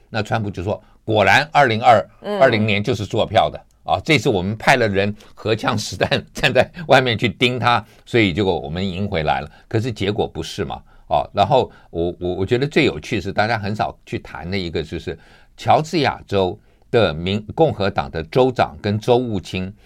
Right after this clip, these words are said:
Speaker 1: 都是川普的敌人哦。哦，
Speaker 2: 嗯哼。
Speaker 1: 就是川普认为说你这个州务卿，我叫你找几千票出来，你不找。哦。
Speaker 2: 啊，
Speaker 1: <laughs> 对，结果，
Speaker 2: 我有印象。
Speaker 1: 结果他在初选当中
Speaker 2: 对。
Speaker 1: 去挺别的人来，来想把这两个人扳倒。
Speaker 2: 干掉，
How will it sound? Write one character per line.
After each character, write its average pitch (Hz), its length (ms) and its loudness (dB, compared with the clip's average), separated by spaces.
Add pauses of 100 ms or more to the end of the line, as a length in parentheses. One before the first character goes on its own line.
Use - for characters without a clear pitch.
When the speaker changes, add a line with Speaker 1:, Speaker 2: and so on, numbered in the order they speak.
(200)
Speaker 1:
都 160 160 2
是 156 120 -6
川 113 280 -6
普 - 100 -16
的 62 140 -12
敌 78 220 -8
人 71 220 -4
哦。 73 160 -6 (400)
哦， 82 220 -2
Speaker 2:
嗯 123 60 -10
哼。 117 80 -10
Speaker 1:
就 110 100 -2
是 104 220 -2
川 151 200 2
普 117 140 -6
认 110 160 0
为 101 100 0
说 107 200 0
你 82 160 -4
这 110 80 -2
个 117 100 0
州 127 160 2
务 123 160 0
卿， 117 180 -6
我 98 80 -4
叫 135 160 2
你 101 120 -4
找 107 180 0
几 104 160 -8
千 123 180 -6
票 131 200 4
出 - 100 -6
来， 98 140 0
你 85 200 -6 (220)
不 151 100 -2
找。 - 240 0 (280)
哦。 170 80 6
Speaker 2:
啊， 214 840 2
Speaker 1:
<laughs> - 60 4
对， - 340 2
结 - 100 8
果， - 160 6
Speaker 2:
我 - 60 4
有 220 80 0
印 233 180 -2
象。 220 220 0
Speaker 1:
结 180 80 6
果 147 140 8
他 151 200 4
在 302 140 4
初 - 260 0
选 117 280 0
当 120 180 0
中 123 140 4
Speaker 2:
对。 123 180 -6
Speaker 1:
去 127 160 -2
挺 90 380 -8
别 107 160 2
的 147 100 2
人 104 300 0 (220)
来， 101 300 2
来 95 300 2
想 87 240 -4
把 85 140 4
这 120 140 0
两 85 140 0
个 90 100 -2
人 92 180 -2
扳 107 180 2
倒。 95 100 2
Speaker 2:
干 - 80 4
掉， 143 240 0